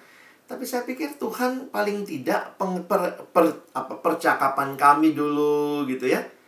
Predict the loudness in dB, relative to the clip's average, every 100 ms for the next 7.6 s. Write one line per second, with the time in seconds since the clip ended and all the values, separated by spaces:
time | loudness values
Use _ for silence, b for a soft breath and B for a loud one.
0 | b b -8 -4 -2 4 8 10 10 8
1 | 6 8 8 8 6 4 4 4 4 6
2 | 6 4 2 0 2 2 0 -2 0 0
3 | 0 4 4 6 6 6 6 6 4 2
4 | 0 0 2 2 2 2 -2 -4 -8 -8
5 | -2 0 2 2 2 0 -2 -2 0 -2
6 | -4 -4 0 2 2 0 -2 0 0 0
7 | -6 -4 -2 0 0